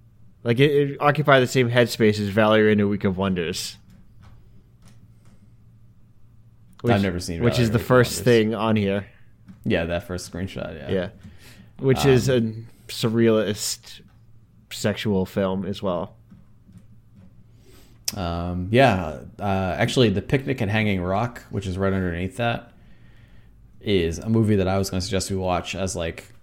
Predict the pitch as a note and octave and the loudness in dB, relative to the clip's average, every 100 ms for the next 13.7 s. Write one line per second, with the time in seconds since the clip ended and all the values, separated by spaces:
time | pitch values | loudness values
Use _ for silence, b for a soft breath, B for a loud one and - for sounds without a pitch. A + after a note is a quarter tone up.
0 | - F2+ E2 - F#2+ G2 F2+ F2 F2+ F#2 | -8 -6 -4 -4 -2 -2 -2 -4 -4 -4
1 | - G2 E2+ G2+ G2 A2 A2 A#2 A2+ A#2+ | -4 -6 -4 -4 -2 0 0 0 2 2
2 | A#2+ - - - G2+ F#2 G2 F2+ F2 G#2+ | 0 -12 -14 -6 -2 -2 -4 -6 -4 -6
3 | G2+ G#2+ F#2+ F2+ - - b b b b | -2 -2 -2 -6 -14 -20 b b b b
4 | b - G#2 G2 F#2+ F#2+ F#2+ F#2 E2 F2+ | b -2 0 -2 -4 -4 -6 -6 -6 -6
5 | - - - G2+ F2+ F#2+ - - A2+ A2+ | -8 -20 -8 -4 -4 -4 -12 -16 -16 -16
6 | - - - - G#2+ A#2+ G#2+ G#2+ G2+ F#2+ | -18 -20 -14 -6 0 2 2 0 -2 -2
7 | A2+ G2+ F#2+ F#2+ F#2+ F#2 F2 G2 F2+ D#2+ | -2 -2 -2 -2 0 -2 -2 -4 -4 -6
8 | - - - b b b - G2+ G#2 - | -10 -14 -18 b b b -4 0 0 0
9 | G2+ G#2 F2+ - - - G2+ - - G2+ | 0 2 2 -4 -18 -10 -10 -10 -10 -8
10 | F2+ D2+ G#2 A#2 - - - - - - | -8 -12 -14 -18 -20 -20 -20 -20 -20 -20
11 | - - _ A#2 A#2+ G#2+ G2+ G2 B2+ G#2+ | -20 -20 _ -4 0 0 0 -4 -2 0
12 | G2+ F#2+ G#2 G#2+ G#2 G2+ G#2 G2+ G2 F#2+ | 0 -2 -2 -2 -2 -2 -2 -4 -2 -4
13 | F2+ G#2 F2+ G2 F#2 F#2 A2 | -4 -4 -4 -4 -6 -6 -8